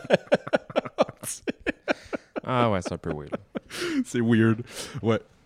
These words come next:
Speaker 1: en Arabie Saoudite, man, ouais, ils savent plus quoi faire avec l'argent. Hey, parlez de complotisme une seconde avant qu'on retourne nos questions, là.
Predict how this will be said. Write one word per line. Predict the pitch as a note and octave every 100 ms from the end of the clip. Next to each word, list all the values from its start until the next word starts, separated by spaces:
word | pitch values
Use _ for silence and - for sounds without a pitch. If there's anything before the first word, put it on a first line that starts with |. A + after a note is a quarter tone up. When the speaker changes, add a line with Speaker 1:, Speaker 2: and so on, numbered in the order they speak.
| A2+
Speaker 1:
en | G#2
Arabie | F#2 F2
Saoudite, | F2+ F2 F2 E2+
man, | F2+ E2+
ouais, | E2
ils |
savent | - F2+
plus | -
quoi | -
faire | F2+ F#2
avec | E2+ F2
l'argent. | E2 E2 F2 - _ _ _ _ _ - -
Hey, | A2+ - _
parlez | A#2 E3+
de | A3
complotisme | A#2 G#2+ G2 - A2 G2+
une | F2+
seconde | F#2+ G2 A2
avant | F#2+ G2+
qu'on | E2+
retourne | - A2 G#2+
nos | F2
questions, | G2 - A2+ A2+
là. | G#2